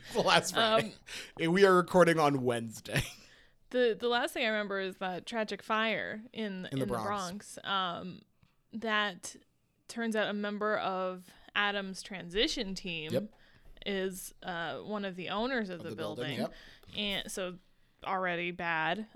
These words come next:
Speaker 2: Um, and one of the first things he came out and said was that if, if we take away anything from this, it's to close the door.
Speaker 1: Close the door.
Speaker 2: Essentially placing blame on the family
Speaker 1: Mm-hmm.
Speaker 2: who had the fire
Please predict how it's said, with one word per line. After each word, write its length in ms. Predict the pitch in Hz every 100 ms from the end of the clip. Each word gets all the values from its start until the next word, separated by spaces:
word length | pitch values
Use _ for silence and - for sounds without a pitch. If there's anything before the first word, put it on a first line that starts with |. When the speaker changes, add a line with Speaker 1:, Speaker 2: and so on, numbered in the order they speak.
| -
Speaker 2:
Um, 540 | 196 180 165 175 175 -
and 480 | 208 196 185 196 - - - - -
one 220 | 233 247
of 80 | 269
the 100 | 247
first 320 | 220 240 240
things 260 | 269 233 240
he 140 | 240
came 260 | 220 233 220
out 160 | 208 113
and 120 | 185
said 540 | - 226 185 110 226 - - - - - _
was 300 | 202 208 196
that 640 | 190 185 180 180 - - - - _ _ _ - - - - _ _ _ _
if, 300 | - 226 220 -
if 240 | 254 220
we 120 | 247
take 220 | 233 311
away 300 | 285 262 302
anything 460 | 233 202 190 190 180
from 200 | 185 185
this, 240 | 165 180
it's 160 | 196 -
to 120 | -
close 400 | 208 233 220 196
the 100 | -
door. 260 | 185 123 104
Speaker 1:
Close 260 | - 151 160
the 100 | 139
door. 220 | 95 87 -
Speaker 2:
Essentially 540 | 214 262 247 262 240
placing 480 | 226 254 254 262 240
blame 380 | 220 233 226 214
on 120 | 202
the 120 | 202
family 640 | 196 196 196 190 190 185 190
Speaker 1:
Mm-hmm. 240 | 131 139
Speaker 2:
who 80 | 170
had 220 | 214 214
the 60 | 185
fire 680 | - 220 214 196 180 175